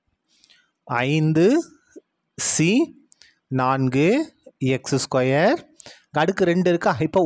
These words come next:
ஒன்றுன்னு மாறிடும். ரெண்டாவது உறுப்பு பாருங்க, square root of ஒன்று minus எக்ஸ் ஸ்கொயர். அடுக்கு என்ன இருக்கு, மூணு இருக்கா, அப்ப அந்த இடத்துல நான்குன்னு மாறிடும். அதுக்கு அடுத்தது கடைசி இது பாருங்க, ஐந்து சி ஐந்து,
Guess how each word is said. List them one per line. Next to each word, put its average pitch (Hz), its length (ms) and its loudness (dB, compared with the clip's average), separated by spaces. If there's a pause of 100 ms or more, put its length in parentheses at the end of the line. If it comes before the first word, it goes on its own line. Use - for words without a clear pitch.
ஒன்றுன்னு 175 400 0
மாறிடும். 120 360 -2 (100)
ரெண்டாவது 175 320 2
உறுப்பு 156 200 0
பாருங்க, 156 240 0 (600)
square 139 360 0
root 135 320 -2
of 202 180 2 (420)
ஒன்று 190 240 2 (120)
minus 151 400 0
எக்ஸ் - 260 -4
ஸ்கொயர். 135 480 0 (520)
அடுக்கு 180 260 -2
என்ன 185 140 2
இருக்கு, 180 240 0
மூணு 190 160 2
இருக்கா, 175 240 0
அப்ப - 140 -4
அந்த 147 120 0
இடத்துல 156 380 0
நான்குன்னு 160 500 0
மாறிடும். 113 440 -2 (340)
அதுக்கு 131 240 -2
அடுத்தது 131 380 0 (580)
கடைசி 147 260 -2
இது 165 160 0
பாருங்க, 156 240 0 (260)
ஐந்து 165 400 0 (540)
சி 190 160 0 (420)
ஐந்து, 127 340 0